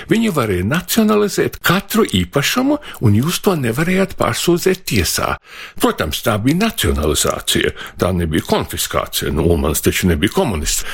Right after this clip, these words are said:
Samaksāja, dažreiz samaksāja valūtā, ja jūs gribējāt Latviju atstāt, kā, piemēram, daudz ebreju uzņēmumi, bet tas bija kaut kas pilnībā jauns. Demokrātija nevarēja pastāvēt tāda lieta,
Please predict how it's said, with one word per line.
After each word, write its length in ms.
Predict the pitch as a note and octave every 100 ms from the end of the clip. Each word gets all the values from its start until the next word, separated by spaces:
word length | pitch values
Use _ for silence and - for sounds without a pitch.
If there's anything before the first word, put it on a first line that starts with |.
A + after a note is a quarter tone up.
| -
Samaksāja, 840 | - G#3 G3 - F#3+ F#3 F#3+ G#3 G#3 - -
dažreiz 420 | F2+ - D#2 D#2
samaksāja 540 | - D#2 C#2+ - D2+ C#2
valūtā, 540 | D#2 G#2 C#3+ - D#3+ - - -
ja 160 | - B2
jūs 160 | A2 A2
gribējāt 400 | A2+ A2+ - A#2+
Latviju 320 | A#2 A#2 A#2
atstāt, 460 | B2 - A#2 G#2 -
kā, 140 | -
piemēram, 460 | - D2+ C2+ D#2 D#2+
daudz 300 | D#2 - C3
ebreju 340 | F3+ E3+ E3
uzņēmumi, 520 | - C#3+ C3 B2+ B2 C3 - - - -
bet 200 | A2 -
tas 160 | D#3
bija 240 | - D#3 -
kaut 220 | B2+ -
kas 140 | B2
pilnībā 480 | - A2 A2 G#2+ G#2+
jauns. 500 | G2+ D#2+ E2+ E2 - - - - -
Demokrātija 760 | C3+ D#3 D#3 - A#2+ - A#2
nevarēja 400 | A#2+ A#2+ G2 E2+
pastāvēt 640 | - B2 - E2+ F2 E2 -
tāda 320 | F#2 D#2+ E2+
lieta, 460 | C#3 F#3 - D#3